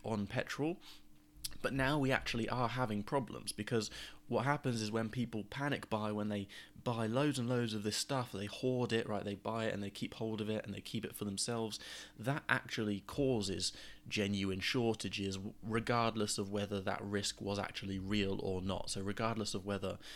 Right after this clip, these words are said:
there was a real reason for you buying, uh, in such large quantities, that panic buying, uh, it causes lots of problems. Um, like I mentioned, it's being heavily associated, you know, now with, with covid and these current pandemics and things,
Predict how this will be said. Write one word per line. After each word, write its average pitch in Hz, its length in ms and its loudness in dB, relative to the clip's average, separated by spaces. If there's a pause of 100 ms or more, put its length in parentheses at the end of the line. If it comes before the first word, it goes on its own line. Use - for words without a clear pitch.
(220)
there 98 160 4
was 95 100 0
a 95 80 2
real 104 260 4
reason 101 440 2
for 98 140 -4
you 95 180 -2
buying, 113 500 -4 (400)
uh, 98 520 -2
in 113 160 2
such - 280 0
large 104 300 0
quantities, 135 720 -2
that - 280 -2
panic 107 420 -2
buying, 98 400 -2 (580)
uh, 95 320 -4
it 107 140 -4
causes 113 420 2
lots - 220 -2
of 92 140 -12
problems. - 460 -6 (140)
Um, 98 420 -2 (500)
like 151 160 0
I 151 80 2
mentioned, 104 360 0
it's 92 120 -2
being 156 420 0
heavily 135 400 0
associated, 107 840 0
you 104 100 0
know, 95 120 -2
now 104 300 0
with, 95 300 -4
with 95 240 -4
covid 147 420 0
and 104 140 0
these 98 140 -2
current 98 400 -4
pandemics 107 520 -2
and 123 140 -2
things, 123 260 0